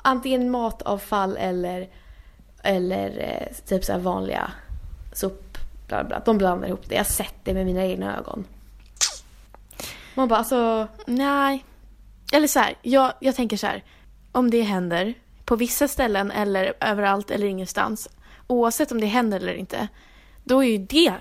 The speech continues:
Speaker 2: fruktansvärt och otroligt irriterande så man vill bara slå någon hårt. Men
Speaker 1: Men
Speaker 2: jag,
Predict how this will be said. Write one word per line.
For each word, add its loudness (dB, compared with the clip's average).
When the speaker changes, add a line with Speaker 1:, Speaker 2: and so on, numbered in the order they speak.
Speaker 2:
fruktansvärt 0
och -6
otroligt -2
irriterande 0
så -8
man -2
vill -2
bara 0
slå 0
någon -2
hårt. -2
Men 4
Speaker 1:
Men 2
Speaker 2:
jag, 4